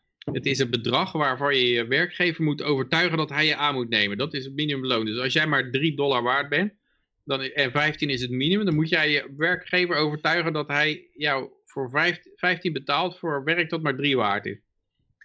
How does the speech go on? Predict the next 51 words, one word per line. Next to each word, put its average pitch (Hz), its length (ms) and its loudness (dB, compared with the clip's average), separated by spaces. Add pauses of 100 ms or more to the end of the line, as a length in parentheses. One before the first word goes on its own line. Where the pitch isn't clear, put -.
(140)
Maar 143 300 2
ik 165 180 -6
zat 180 140 -2
laatst 160 200 0
te 170 60 -2
denken, 160 160 -2
als 151 100 -2
je 156 60 -6
nou 151 140 2
vergelijkt 156 400 -2
met, 156 180 -6 (260)
je - 100 -4
hebt, - 300 -8
je 147 120 -4
hebt, 143 180 -2
eh, 143 240 0
vijf 165 320 0
gasten, - 380 -4
die 117 140 2
zitten 131 280 -2
computerspelletjes 151 840 -2
te - 60 -6
spelen, 147 360 0
vijf 143 240 2
nerds, 139 460 0
die 147 100 4
hebben 139 180 -2
al 135 180 0
geen 131 360 -2
jaren 156 400 2
een 139 80 -2
vriendin 131 440 0
gehad. 101 280 -2
Die 117 100 -8
zitten 135 220 -8
met 131 120 -4
hun 120 160 -8
puisten 139 420 -2
op 123 100 -8
de 123 100 -4
televisie, 131 640 0 (540)
een - 100 -6
beetje, 131 300 2
een 127 280 2
beetje, 123 640 0
een 117 160 -8
beetje 120 480 2
televisie 139 420 2
te 156 120 -4
kijken. 151 520 0
En 147 320 0